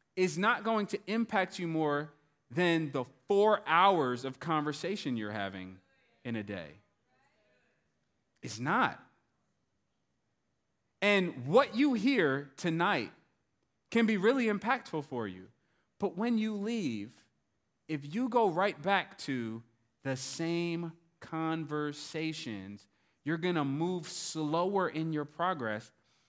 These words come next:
than you need to. He says, "Do not be deceived." Have you ever been deceived about this?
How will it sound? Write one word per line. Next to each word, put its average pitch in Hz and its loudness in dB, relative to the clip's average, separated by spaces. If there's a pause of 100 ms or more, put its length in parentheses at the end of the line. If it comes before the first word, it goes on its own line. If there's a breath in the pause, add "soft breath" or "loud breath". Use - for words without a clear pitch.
(340)
than 143 0
you 151 0
need 175 -2
to. 76 -14 (3250)
He 131 -6
says, 131 -6
"Do 117 -6
not 156 -4
be 156 -8
deceived." 151 -10 (1080)
Have 117 -10
you 131 -6
ever 143 -6
been 147 -6
deceived 165 -8
about 95 -10
this? - -20